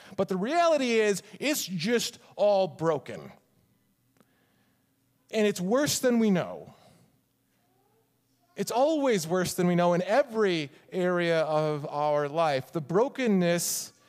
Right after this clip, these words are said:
i-, i-, it's all around us. And that's the reason why every culture, every generation of Christian doesn't realize they're getting something wrong.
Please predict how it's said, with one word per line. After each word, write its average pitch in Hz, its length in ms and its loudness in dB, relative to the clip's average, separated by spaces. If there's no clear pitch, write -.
i-, - 60 -16
i-, 202 320 -10
it's 220 300 -6
all 240 440 2
around 196 440 2
us. - 500 -4
And 214 100 2
that's 262 160 2
the 262 140 -2
reason 269 320 0
why 220 140 2
every 262 420 -2
culture, 254 640 0
every 254 320 0
generation 247 560 2
of 208 100 -4
Christian 247 480 -2
doesn't 240 340 2
realize 254 360 0
they're 240 140 2
getting 247 320 2
something 196 420 0
wrong. 87 320 -12